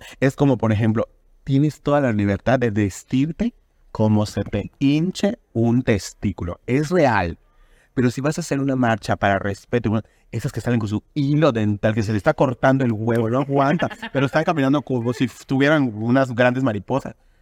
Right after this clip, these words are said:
Speaker 1: Hasta se sie-, hasta, yo siento que se ven incómodas ellas a-, al sacar un, y, y, pues, yo soy de mucho respetar el que hay niños, hay gente menor que to-, que está bien. Mamá, ¿eso qué es?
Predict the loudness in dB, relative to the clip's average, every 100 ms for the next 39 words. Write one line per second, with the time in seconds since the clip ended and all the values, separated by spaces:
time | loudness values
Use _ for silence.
0 | _ _ _ _ _ _ -20 _ -6 -4
1 | -2 -4 -4 -4 -4 -2 -4 -4 -8 0
2 | 2 2 -2 2 2 2 -2 -4 -2 0
3 | 2 0 -2 2 4 4 2 0 -2 0
4 | 0 -2 -4 -6 -2 -2 0 -2 -2 0
5 | 0 -2 _ _ _ _ -8 -8 -8 _
6 | -2 0 -2 -6 _ -2 0 2 2 2
7 | 0 -2 -4 -4 -2 -2 2 2 2 0
8 | 0 2 2 4 2 2 -2 -10 _ _
9 | _ _ _ -10 -2 -2 0 2 2 4
10 | 4 4 4 4 2 2 2 0 -4 -8
11 | -8 -6 -6 -4 -2 0 0 -2 -2 2
12 | 2 2 0 2 2 2 0 -4